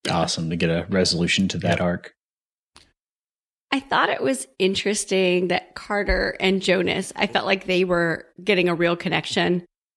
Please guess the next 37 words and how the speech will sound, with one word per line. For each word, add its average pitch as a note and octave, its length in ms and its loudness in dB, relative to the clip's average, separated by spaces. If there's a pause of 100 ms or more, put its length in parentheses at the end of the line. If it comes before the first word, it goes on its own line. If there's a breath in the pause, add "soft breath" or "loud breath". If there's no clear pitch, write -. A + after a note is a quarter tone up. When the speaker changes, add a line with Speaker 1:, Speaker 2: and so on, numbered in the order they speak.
Speaker 3:
you G#3+ 100 4
know, G3+ 60 2 (100)
Speaker 1:
Mm-hmm. - 20 2
Speaker 3:
'cause F3+ 120 -2
they've F#3+ 160 0
given C4+ 240 0
him E3+ 180 4
some D#3+ 220 0
grief. - 480 -8 (360)
But F3+ 160 0
Speaker 2:
Yes. A2+ 260 6
Speaker 3:
she A#3+ 160 2
really, G3 640 2 (240)
she, - 380 -2
she - 180 0
really A#3+ 380 4
looked G3+ 200 -2
like F#3+ 140 -2
she - 140 -2
was F3+ 160 0
trying F3 400 0
to, E3+ 360 -2
um, D#3+ 420 0 (1080 loud breath)
still A#3+ 320 0
giving E3+ 260 0
him D3 120 0
grief, D3 340 -6
but - 240 0
trying F#3 220 2
to E3+ 120 2 (140)
really F3 460 0
make D#3+ 200 -2
him E3 140 -2
part D#3 220 -4
of - 40 -4
the - 80 -6
team, - 360 -8